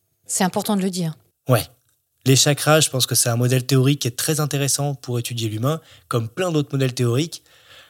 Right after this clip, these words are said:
Speaker 2: Voilà, c'est aussi du bon sens, c'est aussi de regarder comment les humains réagissent, effectivement. Certains avec plus de motivation,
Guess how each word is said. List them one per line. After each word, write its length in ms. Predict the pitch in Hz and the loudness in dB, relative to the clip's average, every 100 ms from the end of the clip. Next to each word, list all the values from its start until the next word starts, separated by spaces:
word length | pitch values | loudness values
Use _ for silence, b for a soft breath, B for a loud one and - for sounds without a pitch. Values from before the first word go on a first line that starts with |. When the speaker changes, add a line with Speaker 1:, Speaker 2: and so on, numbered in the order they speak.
| B | B
Speaker 2:
Voilà, 300 | 135 175 156 | 2 2 2
c'est 240 | 123 - 117 | 0 2 2
aussi 240 | 113 - | 0 -2
du 140 | 123 | -2
bon 160 | 117 113 | -2 -2
sens, 380 | - 131 160 156 | -2 0 2 2
c'est 80 | 120 | 0
aussi 200 | 113 131 | 0 0
de 80 | |
regarder 540 | 120 117 113 113 135 131 | 0 0 -2 0 2 2
comment 180 | 117 113 | 0 -2
les 200 | 117 110 | 0 0
humains 160 | 117 | -2
réagissent, 480 | 113 117 107 143 - | 0 0 0 -2 -2
effectivement. 440 | - 107 - 107 131 | -4 -10 -10 -4 -4
Certains 300 | 120 - 131 | -4 -2 0
avec 160 | 120 | 0
plus 180 | - 123 | -2 -6
de 120 | 110 | 0
motivation, 840 | 117 127 - 120 110 - 135 131 | 4 4 2 0 0 0 0 0